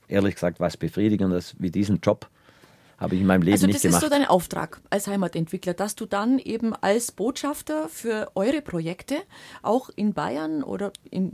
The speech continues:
Speaker 2: angrenzenden Baden-Württemberg unterwegs bist und dort erklärst, wie ihr vorgegangen seid und was ihr gemacht
Speaker 1: Genau.
Speaker 2: habt. Mhm.
Speaker 1: Alle Heimatentwickler, das sind, äh, ich glaube, inzwischen sechzehn Stück in Ba-,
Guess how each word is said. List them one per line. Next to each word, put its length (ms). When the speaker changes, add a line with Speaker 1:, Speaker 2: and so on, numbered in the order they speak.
Speaker 2:
angrenzenden 680
Baden-Württemberg 640
unterwegs 480
bist 320
und 280
dort 240
erklärst, 560
wie 180
ihr 160
vorgegangen 640
seid 240
und 100
was 180
ihr 60
gemacht 380
Speaker 1:
Genau. 300
Speaker 2:
habt. 100
Mhm. 240
Speaker 1:
Alle 260
Heimatentwickler, 580
das 180
sind, 320
äh, 380
ich 140
glaube, 200
inzwischen 360
sechzehn 420
Stück 260
in 140
Ba-, 100